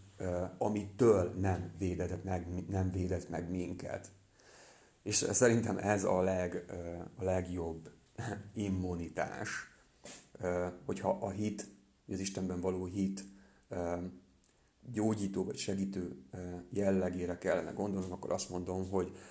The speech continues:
hogy a megpróbáltatásban, a próbatételben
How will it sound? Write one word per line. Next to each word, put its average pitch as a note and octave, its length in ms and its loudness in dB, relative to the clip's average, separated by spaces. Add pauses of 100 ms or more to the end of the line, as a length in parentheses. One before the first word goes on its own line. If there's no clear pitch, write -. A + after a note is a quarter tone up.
(160)
hogy F2+ 280 0 (360)
a F2+ 380 2
megpróbáltatásban, G#2+ 920 2
a F2+ 80 -2
próbatételben F#2+ 880 0